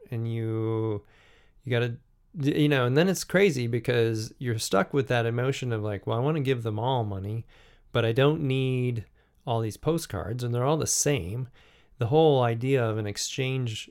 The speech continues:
of money for goods goes out the window because it's not really about an exchange of money for goods. It's just like, "I need money. We need money because we're, we're starving, we're poor, we have nothing, and you have it."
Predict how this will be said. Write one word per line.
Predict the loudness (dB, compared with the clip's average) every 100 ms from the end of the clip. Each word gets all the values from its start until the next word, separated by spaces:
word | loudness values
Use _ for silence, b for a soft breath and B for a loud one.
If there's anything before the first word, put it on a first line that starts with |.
| -12
of | -10 -6
money | -4 -4
for | -6 -6
goods | -2 0 2 0 -4
goes | -2 -2
out | -4 -4
the |
window | -4 -2 -2 -4 -4
because | -6 -6 -4
it's | 0
not | 0
really | 0 0
about | 0 -2 -2 -4 -6
an |
exchange | -10 -8 -8 -6 -6
of | -6
money | -6 -8
for | -8
goods. | -8 -6 -6 -8
It's | -6
just | -6 -4
like, | -4 -4 -8 -8
"I | -4
need | -4 -4
money. | -4 -4 -6 -8 b b
We | -4 0
need | 0 -2
money | -2 0 0 -2 -6 -10 b b b b b b b b _
because | -2 4 4 4
we're, | 2 0 0 _ -6
we're | 0 0
starving, | 2 4 6 6 4 0 -2 -4 -4
we're | -6
poor, | -6 0 2 4 2 0
we | -2
have | -4
nothing, | -4 -4 -4 -8 -8 -14 -18 b b b b b
and | -4
you | -2 -2
have | -2 -2 -4
it." | -6 -10